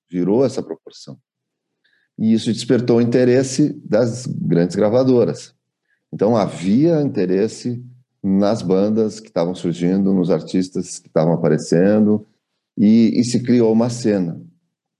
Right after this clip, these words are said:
E essa cena, ela não existe mais. Ela não tem, ah, um, não tem nenhuma sustentação, assim,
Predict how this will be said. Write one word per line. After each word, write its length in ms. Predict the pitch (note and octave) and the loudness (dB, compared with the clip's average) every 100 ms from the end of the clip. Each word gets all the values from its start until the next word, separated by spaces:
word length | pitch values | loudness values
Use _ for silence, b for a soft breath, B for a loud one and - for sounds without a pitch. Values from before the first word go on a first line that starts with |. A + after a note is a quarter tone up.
| _ _ _ _ - | _ _ _ _ -6
E 100 | A2 | -4
essa 220 | B2 C3+ | -4 -6
cena, 280 | B2 D#3+ D#3+ | -4 -2 0
ela 160 | D#3+ | 0
não 200 | D#3+ D3+ | 0 2
existe 360 | F#3 C3+ C#3+ E3 | 0 0 -2 -4
mais. 460 | E3 C3 F#2 - - _ _ _ _ | -2 -2 -4 -10 -20 _ _ _ _
Ela 240 | - C#2 D#2 | -6 -4 -2
não 340 | D#2 D#2+ G2 | 0 2 0
tem, 480 | F#2 G#2 A2+ C3 B2+ - _ _ _ _ - | 0 2 4 4 2 -4 _ _ _ _ -8
ah, 380 | D2 C#2+ C#2 C#2 B1+ B1+ B1 _ _ _ _ _ _ - | -4 -2 -2 -4 -6 -10 -12 _ _ _ _ _ _ -8
um, 480 | E3 - D2+ C2+ - - | 0 2 4 2 0 -2
não 240 | - F2+ | 0 2
tem 120 | G2+ | 2
nenhuma 280 | G2+ C#3 D#3 | 2 4 2
sustentação, 840 | D3+ - C3+ A#2+ A#2 - - A#2+ | 0 -2 0 0 -2 -2 -2 0
assim, 400 | G2+ F#2+ G#2+ G#2+ | 0 0 -2 -2